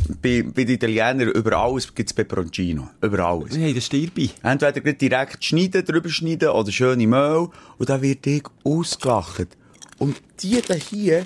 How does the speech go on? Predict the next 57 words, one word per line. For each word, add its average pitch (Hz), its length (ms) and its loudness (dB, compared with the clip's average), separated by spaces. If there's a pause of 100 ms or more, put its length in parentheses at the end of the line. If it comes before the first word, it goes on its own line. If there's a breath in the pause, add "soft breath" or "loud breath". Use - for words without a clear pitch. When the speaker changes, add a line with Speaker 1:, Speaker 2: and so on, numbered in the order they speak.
(100)
Speaker 1:
weil 127 100 2
ich 123 80 2
eben 127 160 0
so 113 100 -4
ein 110 140 2
Weichbecher 127 520 -4
bin, 98 260 -2
und 117 120 -6
die 165 160 -2
hier 156 120 -2
finde 139 180 -2
ich 131 60 2
jetzt - 180 -4
absolut 123 320 -6 (100)
easy. 156 520 0 (560 loud breath)
Und 147 180 2 (160)
du 381 340 6
findest 254 280 2
es 196 100 2
scharf, 240 280 2
ich 220 80 0
könnte 185 240 0
ja 139 40 0
die 247 280 6
auslachen, 294 520 2
das 127 80 -6
ist 120 60 -4
ja 120 80 4
genial. 98 500 2
Speaker 2:
Ja, 131 120 4
Speaker 1:
Ich 147 60 0
bin 131 100 0
Speaker 2:
aber 120 100 2
gibt, 135 60 -2
Speaker 1:
Aufsteller 135 200 0
Speaker 2:
gibt's, - 120 0
Speaker 1:
vor 127 140 0
Wochen. 196 320 -2
Speaker 2:
gibt's 131 200 0
nicht 170 160 0
die, 170 360 2
die 165 240 0
Skala, 143 580 0
wie 123 120 4
heisst 139 220 -2
die? 98 180 -2
Haben 135 140 0
wir 143 100 2
auch 160 60 -2
schon 160 100 0
hier 147 140 2
drüber 143 240 2
geredet, 104 220 0
die - 20 2
Speaker 1:
Ja. 110 140 4
Speaker 2:
Scoville. 131 580 4 (260)
Speaker 1:
Ja. 110 220 0